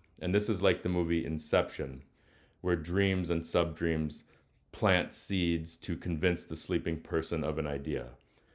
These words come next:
This is depth level three on the dream bubble up theory of that movie. In the movie, ideas are planted deep in the subconscious mind so that you assume ideas came from you,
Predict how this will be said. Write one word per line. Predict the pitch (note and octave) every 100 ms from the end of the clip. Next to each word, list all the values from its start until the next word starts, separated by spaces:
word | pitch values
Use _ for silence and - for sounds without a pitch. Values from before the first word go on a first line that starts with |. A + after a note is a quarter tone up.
| _ _
This | C#3+ D3
is | G#2+
depth | D#2+ G2+ F#2+ -
level | F2+ D#2+ D#2
three | - F2 E2 C#2+ C2 - -
on | F2+ E2+
the | E2
dream | D#2 F2+ F#2 F2 E2+
bubble | D2+ E2 E2
up | D#2+ D#2 -
theory | - D#2+ D2 D2 D2 -
of | D#2+ C#2+
that | D2+ C#2+
movie. | D2+ C2 B1 A#1 - _ _ _ - - _ _ _
In | G#2
the | D#3
movie, | A2+ F2 E2+ G2 F#2+ - -
ideas | F2 F2 F2 G#2 G#2
are |
planted | G2 - F#2+ F2+ F2+ D#2
deep | F#2 G#2+ A2+
in | F2 F2+
the |
subconscious | - F#2+ E2+ G2+ F#2 F#2 G#2 F2
mind | D#2+ D2+ E2
so | F2+
that | D#2+ D#2 - - _ -
you | G#2 G2+
assume | F2+ - D#3 A#2+ F#2+ G#2 A2 - -
ideas | F#2+ F2+ F#2+ F2+
came | - G#2+ A2
from | G2 D#2
you, | C#2+ B1